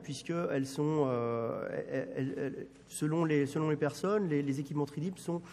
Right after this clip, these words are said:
ou non, euh, ou non, euh, pris en compte. Concernant les, les, les arrondissements pas sollicités, moi je suis prêt à vous inviter. Je vous invite d'ailleurs à la commission propreté, à la réunion publique, euh, qui, qui vont se passer, euh, très certainement, euh, en fin de premier semestre et en début de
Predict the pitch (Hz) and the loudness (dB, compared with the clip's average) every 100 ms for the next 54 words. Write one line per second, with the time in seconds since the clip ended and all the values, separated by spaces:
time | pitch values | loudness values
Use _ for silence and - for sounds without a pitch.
0 | - - - 156 160 185 - 151 139 135 | -18 -10 0 4 6 4 4 4 6 6
1 | 131 - 147 143 147 170 160 135 123 123 | 4 2 2 4 4 4 4 6 4 4
2 | 120 - - - - 160 143 123 - - | 2 0 -2 -4 2 2 2 -2 -14 -16
3 | - - - - 170 175 190 202 180 160 | -18 -18 -18 -4 0 4 4 6 4 4
4 | 156 151 147 143 143 151 151 151 139 156 | 4 4 2 0 0 2 2 2 0 0
5 | 156 151 - 147 - 151 240 269 - - | 0 0 -2 -4 -2 2 2 0 -6 -12
6 | - - 143 - 143 - 180 156 147 151 | -8 0 2 2 -4 -2 0 2 2 2
7 | 139 - 190 180 196 165 156 202 165 156 | 2 0 0 2 2 2 2 0 2 4
8 | 165 180 165 - 135 135 135 139 135 147 | 6 4 4 4 4 4 4 2 2 0
9 | 139 139 147 147 156 139 131 139 139 151 | -2 0 0 0 0 0 2 0 0 -2
10 | 139 170 - - - - 143 135 127 127 | -2 -4 -6 -16 -20 -8 0 2 4 4
11 | 123 123 - 143 135 147 139 143 151 147 | 2 -2 -6 -8 -8 -2 -2 0 0 0
12 | 160 165 156 135 123 - 147 147 135 147 | -2 0 2 2 0 -2 -2 -2 0 2
13 | 147 156 156 147 131 123 - - - 135 | 4 4 4 4 2 -4 -12 -16 -6 -2
14 | - 151 147 147 147 147 151 160 156 143 | 2 2 4 4 4 2 2 2 2 -2
15 | 131 139 143 | 0 0 -2